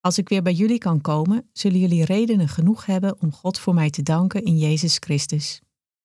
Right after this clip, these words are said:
Maar jullie moeten leven op een manier die past bij het goede nieuws van Christus. Het moet niet uitmaken of ik naar jullie toe kom of dat ik hier blijf.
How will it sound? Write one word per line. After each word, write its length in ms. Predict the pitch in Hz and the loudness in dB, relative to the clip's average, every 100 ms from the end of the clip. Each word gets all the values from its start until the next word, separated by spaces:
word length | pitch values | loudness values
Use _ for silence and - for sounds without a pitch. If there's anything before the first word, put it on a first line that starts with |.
| _ _ _ _ | _ _ _ _
Maar 100 | 175 | 2
jullie 240 | 226 302 | 2 2
moeten 260 | 302 277 240 | -2 0 0
leven 340 | 220 226 - | 2 0 -2
op 80 | 170 | 0
een 100 | 175 | 2
manier 340 | 165 165 220 | 4 4 4
die 140 | 214 151 | 2 -2
past 400 | - 247 - - | -2 -4 -4 -2
bij 120 | 170 | -2
het 120 | 156 | -2
goede 280 | - 233 226 | -2 0 2
nieuws 340 | 196 190 196 - | 4 4 0 0
van 200 | 185 156 | 0 2
Christus. 640 | 151 143 - - - - _ _ _ _ _ _ | 0 -2 -6 -8 -10 -14 _ _ _ _ _ _
Het 100 | - | 0
moet 140 | 170 214 | 4 4
niet 180 | 269 - | 2 0
uitmaken 580 | 233 247 220 226 - | -4 0 0 0 -2
of 100 | 180 | -4
ik 140 | 226 226 | -2 2
naar 120 | 180 | 2
jullie 260 | 170 165 147 | 2 0 0
toe 180 | 240 | -4
kom 260 | 226 254 247 | -2 0 0
of 120 | 233 - | -2 -4
dat 160 | 208 | -2
ik 100 | 202 | 0
hier 200 | - 226 | 2 2
blijf. 480 | 143 143 139 143 | 0 -2 -4 -8